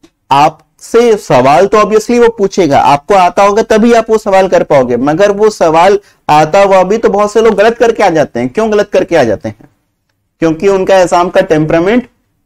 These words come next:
सही नहीं रहता, क्योंकि उन्होंने अपने आप को उस एग्जाम के लिए तैयारी नहीं किया हुआ होता। तो अभी से क्या है, अभी अपने लोग फरवरी में हैं,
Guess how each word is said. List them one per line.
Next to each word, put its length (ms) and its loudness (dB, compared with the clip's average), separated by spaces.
सही 400 0
नहीं 260 0
रहता, 300 -2
क्योंकि 480 -6
उन्होंने 520 -2
अपने 320 -2
आप 260 -2
को 80 0
उस 140 2
एग्जाम 360 -2
के 140 -4
लिए 180 0
तैयारी 360 0
नहीं 280 -2
किया 240 0
हुआ 140 2
होता। 320 -6
तो 120 2
अभी 540 -2
से 180 -2
क्या 240 0
है, 280 -6
अभी 300 0
अपने 260 0
लोग 200 -2
फरवरी 320 -2
में 160 -2
हैं, 260 -10